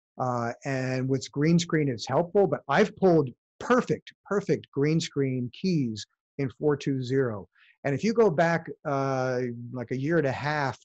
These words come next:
to the demo film that we made for the X T three camera, it's online, it's on YouTube. It's called A Different Beyond. It was shot by Matty Libatique of the A S C,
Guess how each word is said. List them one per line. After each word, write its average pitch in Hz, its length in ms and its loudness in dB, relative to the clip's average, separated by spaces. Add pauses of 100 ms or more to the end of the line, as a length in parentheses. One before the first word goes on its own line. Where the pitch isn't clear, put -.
(100)
to 127 420 -2
the 120 220 -4
demo 151 460 2 (120)
film 117 480 -2 (480)
that 135 280 0
we 143 220 0
made 143 680 2 (200)
for 135 160 -2
the 135 160 -4
X 151 200 -6
T 143 200 -8 (160)
three 143 360 0
camera, 208 520 0 (140)
it's 147 180 -4
online, 143 440 0
it's 131 160 -6
on 127 160 -2
YouTube. 151 500 -2 (300)
It's - 100 -20
called 131 220 0
A 123 40 -2
Different 139 380 -2
Beyond. 123 460 -2
It 113 100 -8
was 120 140 -8
shot 127 340 -2
by 117 160 -4
Matty 127 280 -2
Libatique 123 600 -4
of 107 60 -10
the 123 260 -4
A 123 60 -4
S 104 100 -6
C, 120 380 -2